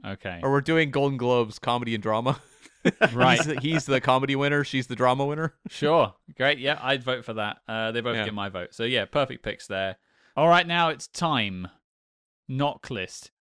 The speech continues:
Speaker 1: I don't think a single Le Carre adaptation has made the knock list yet, Cam.
Speaker 2: Well, look at the two we've tackled. <laughs>
Speaker 1: That's fair.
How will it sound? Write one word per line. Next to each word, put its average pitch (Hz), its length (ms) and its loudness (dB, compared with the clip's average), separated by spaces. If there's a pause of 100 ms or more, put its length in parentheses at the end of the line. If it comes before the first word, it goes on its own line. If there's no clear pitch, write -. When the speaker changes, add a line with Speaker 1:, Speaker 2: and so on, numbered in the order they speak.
Speaker 1:
I 117 100 -8
don't 170 180 0
think 170 140 -4
a 143 40 -6
single 165 340 -6
Le 139 120 -2
Carre 139 320 0
adaptation 127 540 -2
has 120 180 -6
made 131 260 -2
the 117 80 -4
knock 120 320 -6
list - 240 -14
yet, 90 160 -12
Cam. 98 300 -10 (520)
Speaker 2:
Well, 120 140 -4
look 180 140 -2
at 156 80 -2
the 123 80 -4
two 139 240 -4
we've 117 140 -4
tackled. 110 480 -4 (200)
<laughs> - 520 -12
Speaker 1:
That's 180 220 0
fair. 90 300 -4